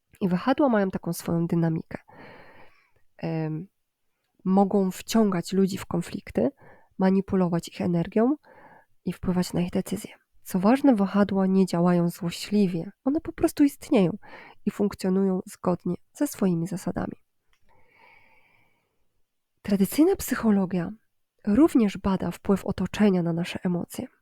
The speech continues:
decyzje i na nasze zachowania.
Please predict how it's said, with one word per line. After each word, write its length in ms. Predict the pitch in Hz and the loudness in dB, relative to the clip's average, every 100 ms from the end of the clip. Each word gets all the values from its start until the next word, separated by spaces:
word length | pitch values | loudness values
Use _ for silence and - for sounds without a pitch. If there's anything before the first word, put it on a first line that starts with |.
| _ - | _ -4
decyzje 600 | 190 - - 175 196 - - _ _ - | -4 -2 -6 -6 -6 -10 -14 _ _ -2
i 80 | |
na 80 | 196 | 0
nasze 240 | 180 180 202 | 0 -2 -4
zachowania. 600 | 190 190 175 180 - | -4 -2 -2 -2 -4